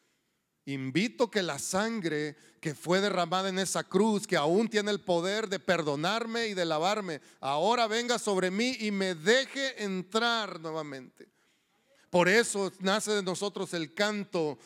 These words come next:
de los redimidos, el cántico de los redimidos, el trono.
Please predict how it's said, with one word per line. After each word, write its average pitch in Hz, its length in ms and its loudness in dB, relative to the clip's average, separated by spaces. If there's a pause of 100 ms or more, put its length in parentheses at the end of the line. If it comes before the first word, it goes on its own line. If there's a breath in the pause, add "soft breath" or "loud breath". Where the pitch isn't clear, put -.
(120)
de 175 160 4
los 165 160 2
redimidos, 143 1120 -4 (460 soft breath)
el 180 320 -2
cántico 202 680 0
de 156 80 0
los 151 100 -2
redimidos, 143 1040 -8 (920)
el 147 200 -6
trono. 151 480 -6